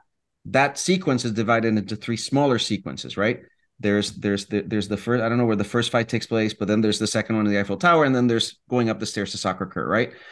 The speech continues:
So even that. But in terms of character, it's sort of, for me, it's, it's about,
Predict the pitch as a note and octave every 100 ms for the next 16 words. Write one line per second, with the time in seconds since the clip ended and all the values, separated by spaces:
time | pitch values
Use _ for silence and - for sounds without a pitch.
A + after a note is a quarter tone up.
0 | - - E3+ G3 E3 A#2 C#2+ - - _
1 | _ _ _ _ C3 - D#3 D#3 - _
2 | _ _ _ _ _ _ _ B2+ C3+ F3+
3 | D#3+ B2 F#3+ B3 F3+ - G2+ G2+ A2 -
4 | - F3+ D3 A#2+ - - A2+ D#3 C3 -
5 | - A2 - G#2 A2 G#2+ -